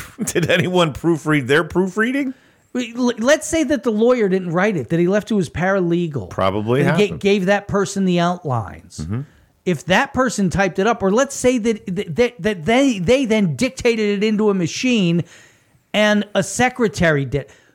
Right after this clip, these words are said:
Speaker 2: you would think somebody, one of the other two, would have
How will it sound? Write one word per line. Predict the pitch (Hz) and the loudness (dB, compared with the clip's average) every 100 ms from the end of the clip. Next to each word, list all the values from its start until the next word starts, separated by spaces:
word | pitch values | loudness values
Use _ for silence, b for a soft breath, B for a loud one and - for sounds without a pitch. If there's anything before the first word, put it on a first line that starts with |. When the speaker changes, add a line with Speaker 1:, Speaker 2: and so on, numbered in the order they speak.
| b - | b 0
Speaker 2:
you | 185 320 | 4 4
would | 302 208 | 4 0
think | - 349 339 285 | -2 0 0 0
somebody, | - - 285 330 269 196 165 | -4 2 4 4 4 2 2
one | 165 254 | 2 2
of | 302 | 2
the | 254 262 | 0 0
other | 269 254 | 0 0
two, | - 269 | 0 0
would | 254 226 | 2 2
have | 208 | 0